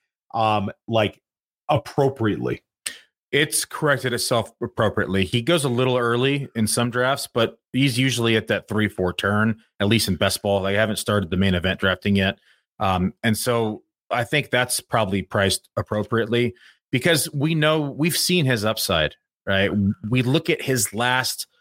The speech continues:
Speaker 2: tw-, since twenty nineteen, like, that was the, that was the year he got, uh, M V P. It was quarterback one in fantasy points per game at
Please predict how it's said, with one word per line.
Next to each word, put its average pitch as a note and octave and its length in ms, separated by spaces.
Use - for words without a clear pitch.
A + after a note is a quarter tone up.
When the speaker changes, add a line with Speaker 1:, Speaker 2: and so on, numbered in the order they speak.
Speaker 2:
tw-, - 180
since - 220
twenty E3 320
nineteen, A2+ 600
like, G2 180
that A2+ 200
was B2 280
the, A#2+ 80
that A#2 180
was C3 120
the A#2+ 100
year A2+ 300
he G#2+ 240
got, G#2 360
uh, G#2 260
M G#2+ 160
V G2 120
P. F2 260
It E2 60
was E2+ 120
quarterback G#2 480
one G2 240
in F#2 220
fantasy F#2 400
points F2 260
per F2 100
game E2 240
at - 120